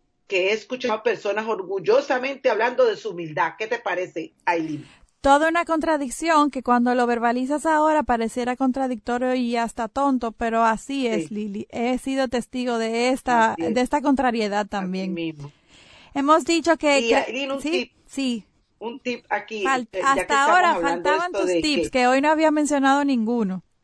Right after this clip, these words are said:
Speaker 1: Bueno, mi querida Aileen, hemos hablado del tip y una de las cosas que, que ha ayudado mucho a mi vida, eh, eh, eh, con el orgullo es el hecho de que cuando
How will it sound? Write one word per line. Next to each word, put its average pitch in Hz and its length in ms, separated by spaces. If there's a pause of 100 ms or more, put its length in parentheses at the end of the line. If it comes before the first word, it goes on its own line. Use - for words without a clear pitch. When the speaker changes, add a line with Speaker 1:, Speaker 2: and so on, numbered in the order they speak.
(200)
Speaker 1:
Bueno, 262 280
mi 254 120
querida 226 340
Aileen, 262 300 (140)
hemos 214 340
hablado 202 400
del 214 220
tip - 360 (240)
y 180 320
una 208 200
de 226 60
las 226 180
cosas 220 360
que, 175 520
que 185 120
ha 175 60
ayudado 220 380
mucho 220 260
a - 20
mi 202 180
vida, 202 480
eh, 180 140
eh, - 440
eh, 170 140
con 185 200
el 180 120
orgullo 190 600 (300)
es 196 200
el 214 100
hecho 220 260
de 214 160
que 175 180
cuando 165 560